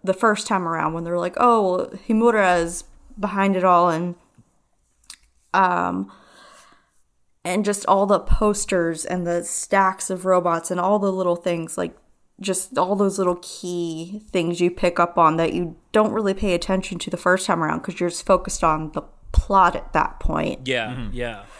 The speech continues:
Speaker 1: So,
Speaker 2: Interesting.
Speaker 1: and, yeah, so it's, you always, always can find something new. I'm, I've probably watched this thirty plus times, and I've, yeah, I'm still finding new things just
Speaker 2: Mm-hmm.
Speaker 1: because there's,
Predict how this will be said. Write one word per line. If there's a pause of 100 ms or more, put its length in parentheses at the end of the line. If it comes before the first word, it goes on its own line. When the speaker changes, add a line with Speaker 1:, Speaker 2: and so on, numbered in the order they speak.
(320)
Speaker 1:
So,
Speaker 2:
Interesting.
Speaker 1:
and, (420)
yeah,
so
it's, (340)
you
always, (440)
always
can
find
something
new.
I'm,
I've
probably
watched
this (160)
thirty (200)
plus
times,
and
I've, (680)
yeah,
I'm
still
finding
new
things
just
Speaker 2:
Mm-hmm.
Speaker 1:
because
there's,